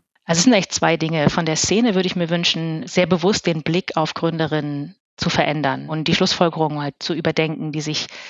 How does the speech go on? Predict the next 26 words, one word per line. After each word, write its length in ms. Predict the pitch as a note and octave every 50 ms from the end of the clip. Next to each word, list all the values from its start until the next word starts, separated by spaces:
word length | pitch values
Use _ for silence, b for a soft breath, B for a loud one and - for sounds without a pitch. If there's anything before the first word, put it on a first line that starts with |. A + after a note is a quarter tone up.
| B B B B
automatisch 600 | - - - - F3+ - G#3 F#3+ F3+ G#3 A#3 - -
in 60 | F#3+
den 100 | F3+ F3+
Köpfen 280 | - G3+ - - - F#3
zu 120 | - F3
ergeben 340 | D#3+ E3 - F3 E3+ E3+ E3
scheint, 320 | - - D#3 D3+ D3+ D#3
wenn 120 | D#3 D#3 D#3+
eine 200 | - D3+ D#3 D3+
Gründerin 680 | - - D#3+ D#3+ D#3 D#3 C#3+ D3+ D3 D3+ D3+ D3 G#3+ G#3+
ein 140 | D#3+ D3 -
Kind 180 | - F3 F#3
bekommen 440 | - D#3 - - D#3+ D#3+ D#3+ D#3+ -
hat 220 | D#3 D3 - - -
oder 200 | D#3+ D3+ C#3+ C#3+
schwanger 400 | - - D3 D3 D3 C#3 C3 C#3+
ist. 240 | C3+ - - B B B B B B B B B B B -
Also, 440 | - E3 D#3+ E3 F3 E3+ E3 E3 - - _ _ _ _ _ _ _ _ _ _ _ _ _ _ _ _ B B B B B B -
wenn 180 | G3 F#3+ F#3+
ich 160 | G3+ - - G#3+ -
zusammenarbeiten 680 | - F#3+ F3 G3 A3+ A#3+ G#3 F#3 F#3 F#3 - - F3+
möchte 260 | F3 F3+ - - F#3
mit 160 | E3+ E3+ E3+
den 140 | D#3+ D#3 D#3
stärksten 680 | - - - F3 F#3+ G#3+ - - - - E3+ D#3+ D#3+
Gründern, 640 | C#3 - E3 F#3 F#3+ F#3+ E3+ D3 C#3+ C#3 C#3+ D#3